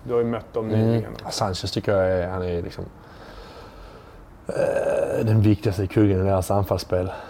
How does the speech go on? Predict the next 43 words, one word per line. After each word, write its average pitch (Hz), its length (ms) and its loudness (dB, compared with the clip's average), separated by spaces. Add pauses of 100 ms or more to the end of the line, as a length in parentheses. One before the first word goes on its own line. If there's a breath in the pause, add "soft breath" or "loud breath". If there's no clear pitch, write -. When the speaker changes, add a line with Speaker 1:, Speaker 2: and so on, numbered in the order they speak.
(160 loud breath)
Speaker 2:
Han 98 200 -6
är 95 240 0
så, - 160 -10 (1400 loud breath)
så 127 160 2
bra 113 260 8
på 101 100 -4
att 95 60 -2
komma 104 200 0
ner 107 200 2
och 98 80 0
möta 101 240 0
boll 98 440 2
och, 92 320 0
och, 98 300 -2
och 101 100 2
vända 101 220 2
upp. 101 100 2
Han 101 120 -2
är 101 300 -2
så - 180 -6
hål 92 320 2 (120)
när 92 100 -6
han 95 120 -4
vänder. 95 300 -2 (420)
Möter 101 260 -2
han 101 140 0
upp 98 220 -2
och 92 80 -2
så 95 80 -8
har 95 120 0
du 92 80 -2
löpningar 95 520 -2 (280)
runt 101 180 -4
omkring 95 280 -4
honom. 92 220 -4 (320)
Eh, 101 220 -12
så 101 100 -12
tror 101 180 -6
jag - 20 -2
han 92 120 -4
är 95 260 -2 (960)
otroligt 98 300 -4
viktig. 104 280 -4